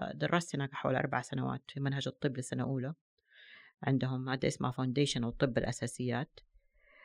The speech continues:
نوعية الطلبة الموجودين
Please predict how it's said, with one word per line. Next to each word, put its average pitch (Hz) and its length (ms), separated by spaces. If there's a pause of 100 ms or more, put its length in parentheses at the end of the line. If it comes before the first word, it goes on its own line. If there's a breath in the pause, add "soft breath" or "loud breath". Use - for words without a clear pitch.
(640 soft breath)
نوعية 208 440
الطلبة 151 440
الموجودين 127 680